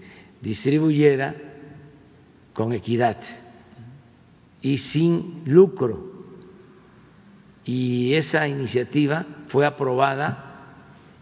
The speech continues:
eh, por la mayoría de los países y fue una iniciativa de México.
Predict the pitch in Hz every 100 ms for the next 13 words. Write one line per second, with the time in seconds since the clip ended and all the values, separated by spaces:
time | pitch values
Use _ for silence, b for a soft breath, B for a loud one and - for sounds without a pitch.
0 | - - - _ - 110 107 107 104 98
1 | - - 120 110 117 113 120 123 156 156
2 | 139 120 101 92 92 87 - - - -
3 | - - - - - - 120 110 147 143
4 | 123 113 104 135 127 123 139 - 92